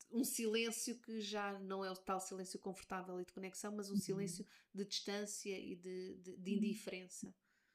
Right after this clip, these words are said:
Speaker 2: Exatamente, de desinteresse.
Speaker 1: E de
Speaker 2: Uhum.
Speaker 1: desinteresse.
Speaker 2: Uhum.
Speaker 1: É reversível quando chegamos a este ponto de, de, destes sinais de, de não saúde na relação?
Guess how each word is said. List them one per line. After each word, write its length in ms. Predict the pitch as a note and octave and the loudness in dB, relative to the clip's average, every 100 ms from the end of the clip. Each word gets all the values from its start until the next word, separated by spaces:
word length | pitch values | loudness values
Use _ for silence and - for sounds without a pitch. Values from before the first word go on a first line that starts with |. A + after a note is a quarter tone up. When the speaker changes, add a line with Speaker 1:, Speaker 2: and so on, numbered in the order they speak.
| - | 2
Speaker 2:
Exatamente, 840 | A#3 - G3 - A3 F#3+ F#3 - | 4 6 4 8 10 10 6 0
de 200 | F3 F3 | 2 2
desinteresse. 760 | E3 F#3+ F3+ - E3+ E3 E3+ - | 4 6 4 4 4 4 2 -4
Speaker 1:
E 80 | F#3 | -6
de 120 | F#3 | 2
Speaker 2:
Uhum. 40 | |
Speaker 1:
desinteresse. 800 | F#3 F#3+ F#3+ A3 F#3+ F#3 - - _ _ _ _ - _ - | 4 6 4 4 -2 -6 -14 -16 _ _ _ _ -20 _ 12
Speaker 2:
Uhum. 240 | G#3 G#3 | 12 12
Speaker 1:
É 80 | F#3+ | 8
reversível 720 | B3+ D4+ C4+ - C4 G#3 F#3 G3+ | 8 6 4 0 2 2 2 0
quando 460 | - G3+ F#3+ G3+ | -2 -4 -4 -4
chegamos 500 | G3 - G3 G3 F#3+ | -2 -2 -2 -2 -2
a 60 | G3 | 0
este 240 | F#3+ - | 0 -2
ponto 420 | - G3+ F3+ - - _ _ - | -6 -6 -6 -10 -20 _ _ -14
de, 340 | F#3 F#3 F#3 | -10 -8 -8
de, 480 | - F#3+ F#3+ F#3+ - | -8 -6 -4 -4 -6
destes 360 | F#3 G3 - - | -4 -4 -2 -2
sinais 360 | G3+ F#3+ F3+ | -2 -2 -4
de, 200 | - F#3 F3+ _ - | -4 -6 -6 _ -8
de 340 | F3+ F3+ F3+ F3+ - | -6 -4 -4 -6 -12
não 300 | F3+ F#3 G3+ | -4 -2 -2
saúde 560 | F#3 - F#3+ F#3 F#3 F#3 | -2 -4 -4 -2 -4 -4
na 120 | F3+ | -4
relação? 540 | F3+ F#3 F#3 - F3+ | -6 -6 -6 -6 -6